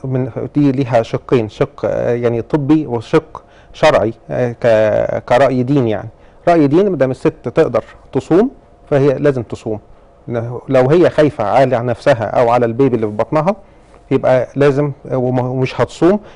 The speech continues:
يبقى لازم عليها القضاء طبعًا، أو إن هي، أو، أو،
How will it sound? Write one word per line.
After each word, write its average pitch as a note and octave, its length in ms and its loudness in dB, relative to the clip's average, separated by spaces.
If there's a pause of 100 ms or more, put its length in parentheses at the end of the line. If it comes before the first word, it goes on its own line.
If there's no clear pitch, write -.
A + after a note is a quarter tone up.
(160)
يبقى B2+ 180 0
لازم D3 340 2 (100)
عليها C3+ 300 0
القضاء B2 420 2
طبعًا، C3 360 0 (360)
أو C#3 240 4 (120)
إن B2+ 140 -6
هي، C3+ 200 -2
أو، A#2+ 140 0
أو، B2+ 600 0